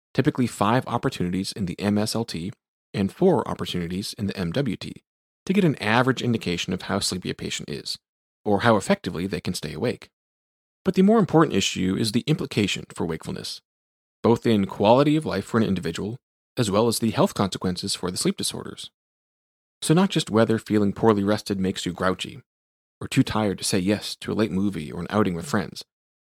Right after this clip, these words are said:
but also whether someone is suffering from heart disease, or cancer, or anxiety, or high blood pressure, or A D H D, or diabetes, or memory loss, or any of the dozens of major health problems that sleep disorders can cause, and are felt during wakefulness,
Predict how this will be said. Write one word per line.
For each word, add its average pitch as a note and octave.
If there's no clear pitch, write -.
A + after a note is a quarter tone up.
but -
also G3+
whether D#3+
someone C#3+
is G2
suffering B2+
from A#2
heart C#3+
disease, -
or F#2
cancer, -
or A2+
anxiety, A2+
or -
high C#3+
blood A#2+
pressure, -
or -
A C3+
D A#2+
H E3+
D, -
or -
diabetes, A2+
or F2
memory B2
loss, F#2+
or -
any F3
of C3
the F#2+
dozens B2+
of F#2+
major A#2
health F3+
problems F#2
that G#2+
sleep F3
disorders F#2+
can G#2+
cause, -
and A#2+
are -
felt F#3+
during G2
wakefulness, A#2